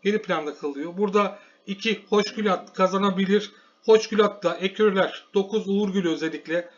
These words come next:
verdiği kilosu ile geçebilir. Dokuz, iki, iki, dokuz. Tek olacaksa dokuz Uğur Gül'ü. Yani ekürlerden Uğur Gül'ü. Bundan yanayım.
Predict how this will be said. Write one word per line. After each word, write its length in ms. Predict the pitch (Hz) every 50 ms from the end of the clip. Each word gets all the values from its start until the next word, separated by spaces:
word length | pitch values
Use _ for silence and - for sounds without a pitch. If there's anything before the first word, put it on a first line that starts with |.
| _ _ _ _ 190
verdiği 420 | 196 202 190 175 - 175 170 -
kilosu 340 | - 190 196 185 - - 180
ile 180 | 165 151 135
geçebilir. 680 | 127 - 175 170 - - 190 170 175 165 175 170 - - _ _ _ _ _ _ _ -
Dokuz, 440 | 233 220 220 233 233 220 - - - -
iki, 440 | 190 190 - - - 208 202 190 - - _ _ _
iki, 320 | 196 190 - - 214 190 180
dokuz. 420 | 208 196 - 202 202 196 196 - _ _ _ _ _ _
Tek 180 | - 214 214 -
olacaksa 560 | 220 208 202 185 214 214 214 - 226 202 175
dokuz 400 | 196 190 - 214 214 214 - - _ _ _ _ _ _ _ _ 185
Uğur 280 | 190 208 226 226 202
Gül'ü. 280 | 185 190 170 143 120 - - _ _ _ _ _ _ _ -
Yani 180 | - 143 139 151
ekürlerden 640 | 160 160 - 190 185 180 180 175 170 165 175 175
Uğur 240 | 180 190 202 196 180 160
Gül'ü. 300 | 175 160 170 190 190 - - _ _ _ _ -
Bundan 280 | 226 220 220 220 220 214
yanayım. 460 | 208 202 196 196 185 185 190 190